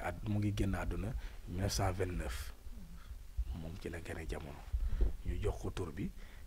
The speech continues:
mu ñëw. Bi mu ñëwee, dañuy xilaafa fekk na ma ci ma dëddu àdduna. Dara jaralu ma may tourné waat jublu àdduna.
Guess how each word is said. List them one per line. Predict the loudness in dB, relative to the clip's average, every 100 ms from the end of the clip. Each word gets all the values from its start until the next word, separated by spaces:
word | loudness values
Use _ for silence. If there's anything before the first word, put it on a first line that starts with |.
| -6
mu | -2 0
ñëw. | 0 2
Bi | 8
mu | 10 12
ñëwee, | 12 12 10 4 -6 -6 -8 -8 -8 -2
dañuy | 2 4
xilaafa | 6 6 6 4
fekk | 0 0 0
na | -2
ma | -2
ci | -4
ma | -4
dëddu | -2 -2 -2
àdduna. | -4 -6 -10 -12 -12 -12 -12 -8 -8 -8 -10 -10 -6
Dara | 2 4 4
jaralu | 6 6 6
ma | 2
may | 0 0
tourné | 0 -2 0
waat | -2 -4
jublu | -4 -4 -4
àdduna. | -4 -4 -8